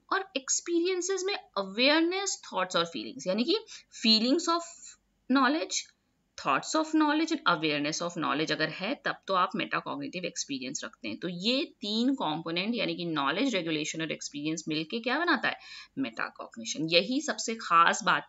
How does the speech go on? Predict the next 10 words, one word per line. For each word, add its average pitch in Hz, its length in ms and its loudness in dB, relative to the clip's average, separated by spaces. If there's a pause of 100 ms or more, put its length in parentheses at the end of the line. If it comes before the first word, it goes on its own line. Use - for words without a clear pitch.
थी 190 80 -6
मेटाकॉग्निशन 151 680 -6
के 165 100 -6
कॉन्सेप्ट - 540 -6
को - 140 -4
समझने 156 640 -2
के 285 160 -4
लिए। 247 400 -2 (680)
ओके, - 240 -6 (880)
अब 269 240 4